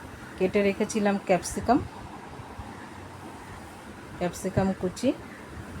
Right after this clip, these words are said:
আর এই ক্যাপসিকামটা আমাদের গাছেই হয়েছিল, সেই জন্যে যেটুকু ছিল গাছে সেটাই দিলাম। একটা ছোট্ট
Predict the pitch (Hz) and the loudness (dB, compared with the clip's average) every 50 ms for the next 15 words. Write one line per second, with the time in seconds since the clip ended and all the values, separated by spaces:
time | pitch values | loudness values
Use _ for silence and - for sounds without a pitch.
0 | - - - 180 180 175 - 202 185 180 - - - 202 - 196 196 196 196 214 | -10 -4 0 0 0 2 6 6 6 6 6 0 -4 4 4 6 6 6 6 6
1 | 190 185 180 175 185 196 196 175 170 165 156 - - 202 196 185 180 185 165 165 | 8 8 6 4 4 4 4 6 6 6 6 6 4 2 2 2 4 4 2 2
2 | 165 - - 196 185 185 233 - - - - - - - - - - - - - | 2 0 0 0 4 4 2 2 0 -8 -10 -10 -10 -10 -10 -12 -12 -12 -12 -12
3 | - - - 180 190 170 190 190 190 180 190 233 302 - - - - - - - | -6 2 4 4 4 6 6 6 6 6 6 4 4 2 -4 -14 -14 -14 -14 -14
4 | - - - - - - - - - 165 175 185 185 - 208 - 247 233 - - | -14 -14 -12 -12 -12 -14 -14 -8 -6 2 2 4 4 4 0 2 2 0 2 2
5 | 214 190 202 220 208 196 185 185 - - 311 370 - - - 180 - - 202 233 | 2 4 4 6 8 8 8 8 6 0 0 0 0 -2 -2 0 4 4 4 4
6 | 214 156 151 147 151 147 160 160 - - - - - 185 190 - - 240 226 - | 6 4 4 4 4 4 2 0 -4 -10 -10 -6 -4 -4 -4 -2 0 -2 -2 0
7 | - | 0